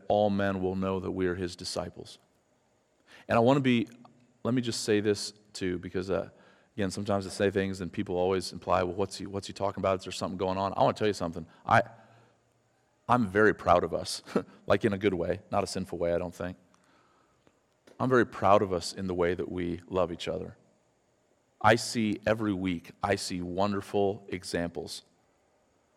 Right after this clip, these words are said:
of how you in this room love each other and love the world. I really do. But are we perfect? No. And, I,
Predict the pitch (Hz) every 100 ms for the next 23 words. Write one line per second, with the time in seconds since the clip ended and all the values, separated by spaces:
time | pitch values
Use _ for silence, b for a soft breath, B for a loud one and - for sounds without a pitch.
0 | _ 101 104 92 92 - - 101 101 92
1 | 101 92 87 - 98 101 98 90 - 101
2 | 101 104 104 b b - 98 90 90 92
3 | 82 85 82 - 98 95 101 85 82 85
4 | - _ _ _ _ _ _ _ _ _
5 | _ _ _ _ _ 98 107 95 95 120
6 | 117 120 - 87 - - _ _ _ _
7 | _ _ _ _ _ _ _ _ _ b
8 | b b b b - 123 113 101 - b
9 | b b b _ _ _ _ _ _ _
10 | _ _ _ - 135